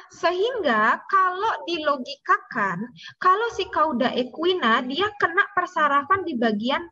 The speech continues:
paha dan bokong. Jadi itu diibaratkan sebagai saddle area.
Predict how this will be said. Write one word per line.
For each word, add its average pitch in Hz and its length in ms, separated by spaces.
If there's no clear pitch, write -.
paha 233 640
dan 311 320
bokong. 285 960
Jadi 220 460
itu 370 240
diibaratkan 226 1120
sebagai 220 580
saddle 254 680
area. 294 680